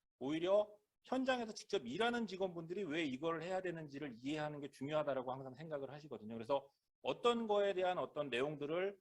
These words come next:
제가 실장님이나 또는 대표님하고 얘기를 했을 때, "아, 그러면은 요 내용들은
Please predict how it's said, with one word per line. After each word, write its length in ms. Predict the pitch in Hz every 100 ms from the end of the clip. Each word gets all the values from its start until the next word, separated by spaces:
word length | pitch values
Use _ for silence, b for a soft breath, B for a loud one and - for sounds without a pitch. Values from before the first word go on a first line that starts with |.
| _
제가 180 | - 135
실장님이나 800 | 190 185 175 160 147 139 139
또는 220 | 139 135 127
대표님하고 640 | 110 131 135 131 123 120
얘기를 320 | 113 120 123
했을 240 | 127 - 120
때, 260 | 151 202 - _ _
"아, 160 | 123 127
그러면은 480 | 156 180 180 202 139
요 180 | 170
내용들은 540 | 160 127 139 131 185